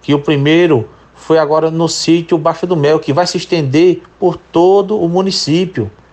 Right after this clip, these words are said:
É importante a população saber disso. E tudo isso só está acontecendo devido a uma boa equipe, um bom secretário que estão trabalhando, que estão dando o melhor de si para, para ajudar o nosso município.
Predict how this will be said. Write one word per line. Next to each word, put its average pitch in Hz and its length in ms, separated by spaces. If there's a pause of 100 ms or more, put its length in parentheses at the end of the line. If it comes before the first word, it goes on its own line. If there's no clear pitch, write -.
(580)
É 151 60
importante 175 440
a 175 60
população 143 460
saber 107 300
disso. 87 440 (380)
E 170 80
tudo 202 320
isso 196 180
só 185 160
está 180 220
acontecendo 170 580
devido 170 320
a 170 40
uma 151 60
boa 165 140
equipe, 156 580 (840)
um 139 60
bom 175 340
secretário 135 720
que - 80
estão 120 240
trabalhando, 92 720 (560)
que - 100
estão 143 240
dando 147 200
o 151 40
melhor 139 340
de 131 100
si 113 600 (320)
para, 113 220 (460)
para 117 140
ajudar 107 240
o 110 60
nosso 107 280
município. 95 680